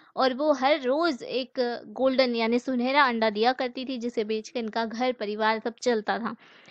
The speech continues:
फार्मर के मन में यानी किसान के मन में आता है कि वो क्यों ना सारे के सारे अंडे एक साथ ही निकाल ले, और वो उसे काट देता है चाकू से।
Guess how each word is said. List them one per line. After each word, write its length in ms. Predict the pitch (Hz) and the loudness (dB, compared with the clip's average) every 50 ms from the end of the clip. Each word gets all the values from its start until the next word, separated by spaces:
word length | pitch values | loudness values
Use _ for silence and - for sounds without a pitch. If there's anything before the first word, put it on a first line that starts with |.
| - - - - - _ _ _ _ _ _ _ _ _ - | -20 -20 -20 -20 -20 _ _ _ _ _ _ _ _ _ 4
फार्मर 340 | - 302 320 339 339 370 370 | 6 6 6 6 6 2 0
के 120 | 359 370 | 0 -2
मन 160 | 359 359 339 | -4 -4 -4
में 140 | 339 339 349 | -4 -4 -4
यानी 160 | 339 330 320 | -4 -4 -4
किसान 380 | 311 302 285 - 294 285 294 311 | -6 -6 -2 0 0 0 0 -2
के 80 | 302 311 | -4 -6
मन 160 | 294 285 277 | -4 -4 -4
में 220 | 277 285 285 285 | -4 -4 -4 -2
आता 300 | - 247 247 247 - 285 | 0 0 0 0 0 0
है 220 | 277 285 277 269 269 | 2 2 2 0 -2
कि 180 | 262 269 269 | -4 -6 -8
वो 180 | 254 233 262 262 | -4 -2 -4 -4
क्यों 280 | 254 - - 302 302 | -4 -6 -6 -4 -2
ना 160 | 302 294 277 277 | 0 0 0 2
सारे 320 | - - 254 247 247 285 | 4 6 6 6 6 2
के 80 | 277 294 | 0 -2
सारे 260 | - 269 240 240 247 | -2 -2 0 0 0
अंडे 260 | 240 220 220 220 240 | 0 0 0 0 0
एक 240 | 226 220 214 208 - | 0 -2 -2 -4 -2
साथ 200 | - 254 226 226 | 0 2 2 2
ही 160 | - - 269 | 0 -2 -2
निकाल 340 | 262 226 190 - 202 202 202 | -2 -2 0 0 0 0 0
ले, 160 | 202 220 254 | -2 -4 -6
और 340 | - - - 240 247 233 226 | -8 -4 4 6 6 6 6
वो 420 | 208 233 285 311 302 - - _ _ _ _ _ _ _ - | 4 4 4 4 4 4 0 _ _ _ _ _ _ _ -6
उसे 420 | - 247 - 262 240 233 220 - _ _ _ - | -6 -2 0 2 2 2 0 -2 _ _ _ -2
काट 220 | - 202 208 220 | 2 4 4 2
देता 300 | 220 220 233 233 226 - | 2 0 0 0 0 0
है 120 | 226 247 247 | 0 0 0
चाकू 380 | 240 - 220 208 - - 220 | -2 -2 -4 -4 -4 -8 -10
से। 200 | 208 - 240 285 | -8 -6 -8 -8